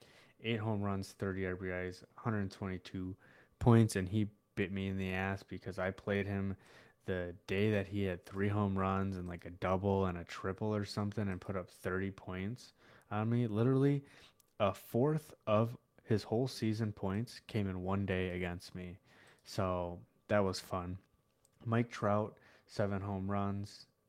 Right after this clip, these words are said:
a hundred nineteen points. James Outman, who I think might be leading, um, the Vegas odds right now for Rookie of the Year if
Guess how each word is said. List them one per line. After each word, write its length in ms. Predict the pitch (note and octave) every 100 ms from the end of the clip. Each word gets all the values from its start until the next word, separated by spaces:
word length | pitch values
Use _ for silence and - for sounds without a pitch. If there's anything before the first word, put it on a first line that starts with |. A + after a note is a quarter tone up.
| _ _
a 100 | G2
hundred 300 | F#2 G#2+ G2+
nineteen 360 | G2 F#2+ - F#2
points. 420 | - A#2 A2 - - - _
James 400 | - G#2+ E3+ D#3 -
Outman, 540 | A2+ G2 F#2+ F2 G2 - -
who 160 | - A#2+
I 40 |
think 340 | D3 G3+ -
might 760 | G#2+ F#2+ F#2+ F#2 F#2 G2 F3 A3+ - _ _ _ _ _ -
be 160 | G#2+
leading, 640 | G#2+ G2+ C#3+ D#3 B2+ G2+ - - -
um, 680 | A#2 F#2+ F#2+ F#2 F#2 F2 F#2 A2 _ _ _ _ _ - - _ _ _
the 80 | F#2+
Vegas 440 | G2 G2+ D#3+ B2+
odds 300 | F#2 A2 C#3
right 240 | G2 F2 F2+
now 320 | F2+ F2 F2+
for 400 | - - F#2 F2+
Rookie 340 | F2 A#2 - A#2
of 140 | G2
the 100 | F#2+
Year 380 | F2+ G#2+ F#2 F2
if 140 | F2+